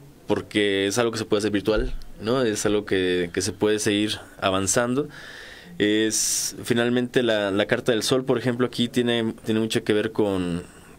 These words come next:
con este tema de, de en-, entrar en tu autenticidad,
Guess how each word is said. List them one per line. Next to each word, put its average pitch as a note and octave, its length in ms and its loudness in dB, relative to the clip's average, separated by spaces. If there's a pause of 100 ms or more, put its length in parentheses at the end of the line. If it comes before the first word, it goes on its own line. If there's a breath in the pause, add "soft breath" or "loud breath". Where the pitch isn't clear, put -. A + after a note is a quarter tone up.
(580)
con G2 1200 0 (680)
este A2 540 0
tema A#2 260 0
de, G#2+ 80 2 (120)
de G2 400 2 (100)
en-, G#2+ 200 -2 (300)
entrar A#2 540 0
en C3+ 140 -4
tu A#2 80 2
autenticidad, F#2 720 -6